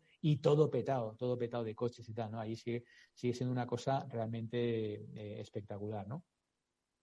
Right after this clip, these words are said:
Y luego, bueno, pues el estilo de vida californiano, pues lo típico, nada, buen tiempo, en fin, la gente más o menos agradable, simpático, muchísimo latino español, o sea, eh, afortunadamente esto cada vez se parece más a, a Florida y a Miami,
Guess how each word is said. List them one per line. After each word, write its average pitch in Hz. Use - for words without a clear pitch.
Y 139
luego, 156
bueno, 120
pues -
el 107
estilo 120
de 107
vida 110
californiano, 120
pues 107
lo 101
típico, 107
nada, 104
buen 104
tiempo, 113
en 110
fin, 113
la 98
gente 107
más 104
o 110
menos 107
agradable, 117
simpático, 120
muchísimo 147
latino 117
español, 139
o -
sea, 110
eh, 110
afortunadamente 120
esto 135
cada 117
vez 120
se 131
parece 123
más 120
a, 113
a 107
Florida 113
y 113
a 107
Miami, 127